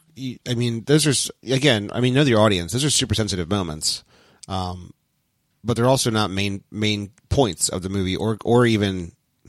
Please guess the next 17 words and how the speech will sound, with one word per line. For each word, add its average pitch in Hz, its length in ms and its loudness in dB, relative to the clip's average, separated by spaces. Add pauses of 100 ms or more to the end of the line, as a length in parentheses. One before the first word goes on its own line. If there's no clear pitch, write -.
(240)
they're 98 120 0
not 151 120 2
even 107 200 0
anecdotal 95 540 0
in, 82 220 -10 (100)
in 87 100 -6
many 78 200 -8
ways. 62 520 -6
They're, 90 400 -4
they're 92 500 -2
something 131 280 0
you 107 140 0
would 101 100 0
literally 110 400 2
have 95 260 -2
to 95 100 -6
be 82 300 -4